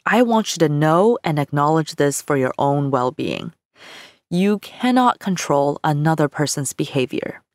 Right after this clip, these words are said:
and it is not your job to do so. I found through working with hundreds of patients that you cannot meaningfully help someone until you let go of your own ego.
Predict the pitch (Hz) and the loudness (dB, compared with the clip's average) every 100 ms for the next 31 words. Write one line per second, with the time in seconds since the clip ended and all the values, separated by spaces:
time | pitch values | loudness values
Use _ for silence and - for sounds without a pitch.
0 | _ _ - 185 190 175 160 160 156 180 | _ _ -2 2 4 4 2 0 0 0
1 | 180 - 170 151 170 156 - - 160 160 | 0 2 0 2 0 -2 -6 0 2 2
2 | - - - _ _ _ _ _ _ _ | 0 -6 -8 _ _ _ _ _ _ _
3 | - - - - _ _ 170 208 240 208 | -20 -20 -20 -20 _ _ 2 4 4 2
4 | 185 - 156 147 151 147 160 147 147 - | 0 2 2 4 2 0 0 0 0 -4
5 | - 143 - - - 247 233 - 151 - | -2 -2 -2 -6 -2 2 2 0 -6 -2
6 | 135 - - - - - 185 185 180 - | -4 -2 -8 -10 -10 -4 -2 0 -4 0
7 | 226 220 - 240 262 269 196 214 254 226 | 0 0 -2 0 0 0 2 4 4 2
8 | - 165 160 180 - - 147 139 135 139 | 2 0 0 -4 -4 -2 0 2 0 -2
9 | - - - _ 202 185 214 185 170 156 | -8 -20 -20 _ -2 2 2 4 2 4
10 | 208 - 214 208 - 156 151 139 - 170 | 0 2 2 0 -2 -2 0 0 0 2
11 | 185 185 - 160 - 78 143 | 2 0 0 -2 0 -6 -10